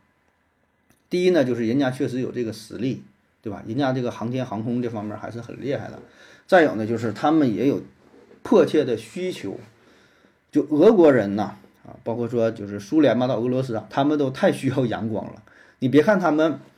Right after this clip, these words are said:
国土面积非常大，世界第一啊，非常非常大，但是绝大多数地方都是地处高纬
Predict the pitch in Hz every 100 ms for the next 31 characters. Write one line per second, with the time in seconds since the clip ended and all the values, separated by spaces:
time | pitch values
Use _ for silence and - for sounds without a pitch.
0 | _ _ _ 160 220 190 131 226 277 151
1 | - 180 180 104 101 127 - - - 180
2 | 165 202 135 160 135 104 98 101 - 160
3 | 165 135 127 107 101 110 98 - _ _
4 | _ _ _ 180 170 175 131 139 180 156
5 | 131 151 143 127 120 123 127 127 160 151
6 | 110 - 135 139 76